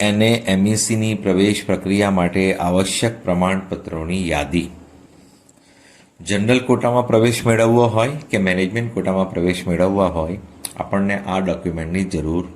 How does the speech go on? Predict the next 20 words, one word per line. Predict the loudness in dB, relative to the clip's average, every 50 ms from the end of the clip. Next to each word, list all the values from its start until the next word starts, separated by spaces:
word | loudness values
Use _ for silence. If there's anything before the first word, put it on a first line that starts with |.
| -6 -4
પડશે. | -2 -2 -2 -6 -8 -12 -14 -16 -20 -20 -20 -20 -20 _ _ _ -20 -20 -20 -20 -20 -20 -20 -20 -20 -20 _ _ _ _ -8
This | -4 0 2
is | 2 4 4 4 2 4
only | 4 2 2
for | 4 2 2 2
the | 2 2
purpose | 0 2 2 2 2 2 2
of | 0 0
information | -2 -2 0 0 0 0 -2 -4 -4 -4 -6 -6 -6 -8 -4 -2
for | -2 -2
a | -2
student | -4 -4 -4 -2 -2 -2 -2 -2 -4
appearing | -6 -4 -2 0 0 0 0 -2
in | -4 -4 -2 0
U | 2 2 4 2
G | 2 0 -2 -4 -6 -8 -10 -8 -4
two | -2 -2 -2 -2 -2 -4 -4
zero | -4 -4 -4 -2 0 -2
two | -2 -4 -6 -8 -10
five | -8 -6 -6 -6 -4 -6